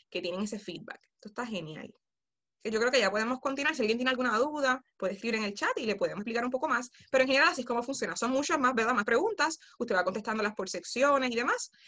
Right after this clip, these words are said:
Pero este es el formato que usted va a poder ver. Y entonces, pues, luego también tiene cuántas fueron, eh, pues, correctas, cuántas incorrectas y, y cuánto se tardó.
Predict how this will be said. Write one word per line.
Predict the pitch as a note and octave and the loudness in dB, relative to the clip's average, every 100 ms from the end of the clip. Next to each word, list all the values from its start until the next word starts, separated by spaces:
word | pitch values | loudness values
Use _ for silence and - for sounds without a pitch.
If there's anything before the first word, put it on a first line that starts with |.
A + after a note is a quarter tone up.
| - | 0
Pero | B3 D#4 - _ - | 2 2 0 _ -10
este | G3+ - | -8 -4
es | A#3 | -2
el | A3+ | -2
formato | A#3+ C#4 C4+ G#3 _ _ - | 0 0 0 -2 _ _ -10
que | |
usted | G3+ G3 | -4 -2
va | E3+ | -2
a | E3+ | -2
poder | F#3+ G#3 | -2 -2
ver. | F4+ | 0
Y | E4 | 0
entonces, | G#3 F#3+ A#3 | -2 -6 -8
pues, | F#3 F3+ _ - - | -10 -12 _ -20 -4
luego | F#3 F3+ G#3+ A3 | 0 2 4 4
también | G#3+ G3+ G3+ | 2 2 0
tiene | A3 G3 | -2 -4
cuántas | G3 G3 F#3+ | -4 -4 -6
fueron, | F3+ E3+ - - | -8 -8 -10 -6
eh, | F3 | -4
pues, | E3+ F3 | -4 -10
correctas, | - F3+ D#4 F4 C4 B3+ B3+ | -8 -4 -4 -2 0 0 -2
cuántas | G3 E3 F#3 | -8 -8 -10
incorrectas | E3+ F3 C#4+ G4 C4+ A3 | -8 -6 -6 -8 -10 -10
y, | - - - | -12 -16 -8
y | G#3 | -2
cuánto | F#3+ | -2
se | A3 | 0
tardó. | B3 F#3 F3 | -2 0 -2